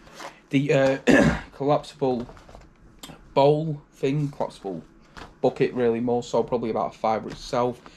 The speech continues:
It's Webtex, which is a decent brand from what I can remember. I've got a few Webtex items, they all seem high quality, so I'll give, we'll say about five pounds at least. The magnifying glass, again,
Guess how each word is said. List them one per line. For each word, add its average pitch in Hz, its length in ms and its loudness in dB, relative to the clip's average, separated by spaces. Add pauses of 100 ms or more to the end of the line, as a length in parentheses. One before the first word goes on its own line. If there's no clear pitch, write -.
(180)
It's - 120 -10
Webtex, 147 540 2
which - 220 -8
is 107 80 -10
a 101 80 -4
decent 123 460 -6
brand 123 260 -2
from 107 240 -8 (460)
what 107 180 2
I - 40 -14
can 120 100 -4
remember. 120 280 2
I've 110 60 -8
got - 120 -2
a - 100 -8
few 120 120 -4
Webtex 120 380 -2
items, 113 240 -4
they 117 60 -6
all 117 80 -6
seem 110 180 -8
high 117 160 -4
quality, 127 440 -2
so 101 160 -4
I'll 90 40 -6
give, 117 160 -14 (340)
we'll 131 100 -8
say 123 140 -2
about 110 220 -2
five 104 240 -6
pounds 101 220 -8
at - 120 -10
least. - 520 -8 (320)
The 139 60 0
magnifying 147 460 2
glass, 127 260 -4
again, 123 340 -2